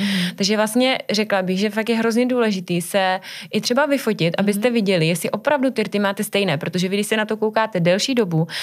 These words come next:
Speaker 2: tak přestáváte vidět, eh, jestli je to na všech stranách stejný, protože řekla bych, že linky a rty jsou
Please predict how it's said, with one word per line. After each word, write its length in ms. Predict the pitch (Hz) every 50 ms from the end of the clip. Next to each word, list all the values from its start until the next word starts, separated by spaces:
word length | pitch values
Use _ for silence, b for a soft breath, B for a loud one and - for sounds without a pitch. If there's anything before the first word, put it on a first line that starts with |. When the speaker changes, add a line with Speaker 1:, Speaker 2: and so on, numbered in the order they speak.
| B B -
Speaker 2:
tak 120 | 220 214
přestáváte 680 | - - 240 220 - - 233 220 220 220 226 226 240 226
vidět, 500 | 208 220 202 196 214 214 208 208 - -
eh, 500 | 214 214 214 208 214 214 214 214 208 -
jestli 320 | - 214 208 190 - 220 214
je 80 | 208
to 260 | 208 220 220 220 220
na 240 | 208 208 208 208 208
všech 300 | 208 - - - 240 233
stranách 440 | 233 - 220 202 196 202 214 226 214
stejný, 340 | - - 208 202 202 175 -
protože 340 | - - - 202 202 214 220 214 B B B B B B B B
řekla 260 | - 220 214 247 233
bych, 180 | 233 269 254 240
že 100 | 214 175
linky 540 | 160 151 151 151 156 156 - 262 311 330 - -
a 220 | - - 185 170 170
rty 240 | 170 156 - - 202
jsou 640 | 220 226 - - - 214 202 202 202 196 196 190